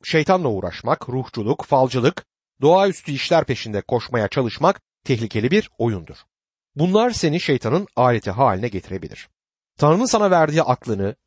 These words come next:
vicdanını, imanını kullan. Rabbin sözüne sarıl, Rabbe dayan. Rabbe iman et ve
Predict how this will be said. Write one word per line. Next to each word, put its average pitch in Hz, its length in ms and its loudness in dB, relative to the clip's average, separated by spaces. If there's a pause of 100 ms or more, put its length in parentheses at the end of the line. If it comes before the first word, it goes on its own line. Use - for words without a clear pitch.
vicdanını, 127 800 2 (260)
imanını 127 680 0 (140)
kullan. 113 360 0 (360)
Rabbin 131 400 0
sözüne 110 420 -4
sarıl, 117 340 0 (280)
Rabbe 110 320 0
dayan. 80 240 -4 (560)
Rabbe 160 300 4
iman 170 460 2
et 190 300 -2
ve 113 240 0